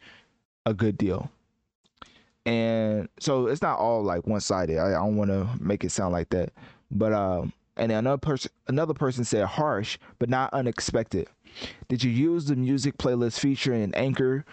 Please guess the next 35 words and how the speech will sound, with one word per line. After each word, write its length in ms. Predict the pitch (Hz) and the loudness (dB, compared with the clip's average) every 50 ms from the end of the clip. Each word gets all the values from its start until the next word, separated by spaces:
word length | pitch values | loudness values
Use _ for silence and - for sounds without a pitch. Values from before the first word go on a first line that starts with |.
| - - - | -20 -6 0
where 140 | - 120 120 | 2 2 4
you 220 | 117 110 110 107 | 4 4 2 2
add 340 | - 104 113 117 117 120 113 | 2 2 2 2 0 0 0
the 80 | 113 | 0
music 400 | 110 113 113 117 117 95 113 - | 0 2 2 2 2 0 -2 -2
from 140 | - - 98 | -2 -4 -4
Spotify 500 | 95 - - 113 113 110 - 92 87 90 | -2 0 0 0 0 0 0 -2 -2 -2
Premium 540 | - - 147 151 151 147 147 147 139 139 131 | 0 -2 0 0 2 2 2 2 2 2 2
users, 460 | 131 143 143 131 135 143 143 139 - - - - - - | 2 2 2 2 0 0 -2 -2 -4 -10 -18 -14 -6 -2
or 220 | 113 110 110 107 | 0 2 2 4
was 220 | 113 120 123 117 | 4 2 2 2
the 100 | - 120 | 0 0
music 400 | 110 113 117 131 127 110 123 - | 0 2 2 2 2 0 0 0
embedded 540 | 110 104 107 95 113 113 113 113 113 107 - - - - - | 0 0 2 2 2 2 2 2 2 0 -2 -6 -12 -8 -4
in 140 | - 101 101 | -2 0 0
the 80 | 98 | 0
M 200 | 78 78 110 110 | 0 0 -2 -2
P 220 | - - - 113 104 | -2 0 -2 -2 0
three 300 | - 107 107 101 - - | 0 0 0 0 0 0
episode?" 560 | - - - - - - - - - - - - _ - - - - - _ | -2 -4 -4 -4 -4 -4 -2 -2 -4 -6 -8 -12 _ -20 -20 -20 -20 -14 _
So 140 | - - 95 | -2 -2 -2
I 60 | 101 | 0
think 180 | - 117 110 | 0 0 0
that's 180 | 101 104 101 - | 0 0 0 0
another, 400 | 107 107 113 117 107 101 92 92 - - - - - _ _ - | 0 0 0 0 0 0 -2 -4 -6 -12 -20 -20 -20 _ _ -4
uh, 380 | - - 101 98 92 90 90 - - - _ _ _ _ _ _ _ _ _ _ _ _ | -2 0 2 2 2 2 0 -2 -4 -8 _ _ _ _ _ _ _ _ _ _ _ _
poignant, 480 | - - 131 120 120 113 110 104 98 - | -2 0 0 2 2 2 2 2 0 0
uh, 320 | - 87 95 95 90 90 - | -2 0 0 2 2 0 0
point. 400 | - - - 120 101 - - - _ _ _ _ _ _ _ _ _ _ - - _ _ _ - | -2 -2 -2 -2 -2 -2 -6 -10 _ _ _ _ _ _ _ _ _ _ -20 -20 _ _ _ -6
And 140 | 95 107 131 | -4 -2 0
then, 440 | 160 165 127 117 113 117 127 139 - _ _ _ _ _ _ _ _ _ | 0 0 0 0 -2 -2 -4 -6 -8 _ _ _ _ _ _ _ _ _
what 200 | - 110 90 - | -8 -6 -4 -4
else? 300 | - - - - - - | -4 -6 -8 -10 -8 -4
There's 180 | - 117 113 107 | -4 -2 -2 0
another 280 | 104 120 127 117 98 | 0 0 -2 -2 -4